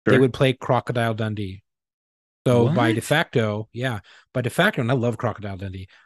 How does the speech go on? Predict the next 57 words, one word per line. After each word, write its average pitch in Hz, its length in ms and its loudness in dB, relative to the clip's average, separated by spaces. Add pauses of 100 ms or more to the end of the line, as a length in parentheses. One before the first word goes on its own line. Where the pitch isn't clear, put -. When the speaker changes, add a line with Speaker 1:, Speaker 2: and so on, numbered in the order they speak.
(140)
Speaker 1:
I 127 80 -2
watch 123 260 2
it 220 140 8
Speaker 2:
Where? - 120 4
Speaker 1:
every 123 240 -4
Christmas - 540 -2
on 113 100 -8
Christmas - 440 -8
morning 226 200 -2
on 175 80 -6
fucking 302 340 -2
T 302 180 2
V. 320 160 4
What 202 60 2
do 185 40 4
you 175 60 4
mean 156 160 2
where? 113 180 -2
T 208 140 -8
B 269 140 -4
S - 380 -8
on 151 80 -8
Speaker 3:
Uh, 165 60 2
Speaker 1:
Christmas 214 220 -2
Speaker 3:
wha-, 240 100 -2
Speaker 1:
morning. 190 140 0
Speaker 3:
how 226 240 2
are 339 60 4
Speaker 1:
December 349 80 4
Speaker 3:
you? 330 120 6
I, 269 60 4 (160)
Speaker 1:
twenty-fifth. - 200 -4 (300)
Speaker 3:
no, 339 380 4
T 285 180 0
B 294 140 2
S 311 200 2
is 247 140 -4
Speaker 2:
What? 185 80 2
Speaker 3:
showing, 254 420 6
uh, 196 280 2 (520)
fucking 208 520 0 (140)
T 240 140 0
B, 220 120 -4
isn't 208 240 0
T 233 140 -2
B 233 120 2
S 226 100 2
showing 208 280 2
Christmas 202 340 -2
Story 220 300 2
Speaker 1:
Um, 147 100 -4
Speaker 3:
for 156 100 -2
twenty-four 175 440 0
hours 196 340 2
on 208 140 0
Christmas? 202 420 -4
Speaker 2:
That, 190 140 2